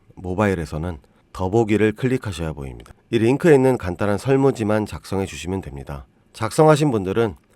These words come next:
제가 해당 종목에 대해 매수가, 목표가, 보유 전략까지 전부 공유 드리도록 할게요. 아시다시피 저는 돈을 받지 않습니다. 종목을 돈 내면 준다는 업자들이 많으니까 꼭 주의하세요.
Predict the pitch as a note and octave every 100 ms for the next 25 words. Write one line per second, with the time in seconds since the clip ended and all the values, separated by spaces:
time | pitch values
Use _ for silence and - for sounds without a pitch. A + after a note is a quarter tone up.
0 | _ - F#2+ G2+ A#2 B2+ C3 B2 E2+ G2
1 | F#2+ G2 C#2+ D#2 F2 _ _ _ - G2+
2 | - - E2 - _ - F2+ - A#2+ -
3 | D2 - _ _ _ - A2+ B2 G2 F#2
4 | - D2+ G#2 F2+ - _ - - F#2 G#2
5 | C3 - G2 C3+ C3 G2 G2+ - - D#2
6 | - B1+ - - G2 G#2 - F#2+ - G2+
7 | G2+ - _ - - B2+ D3+ - A#2 B2+
8 | G#2 - E2 D2+ E2 D#2+ D2+ - _ -
9 | A2 C3+ D3 G#2+ G2 A#2 B2 G2 F#2 F#2
10 | F2+ D2+ G2+ D#2+ D2+ D2+ E2+ E2+ D2+ G2
11 | F2+ _ _ _ D#3 D#3+ - E2 D2+ C#2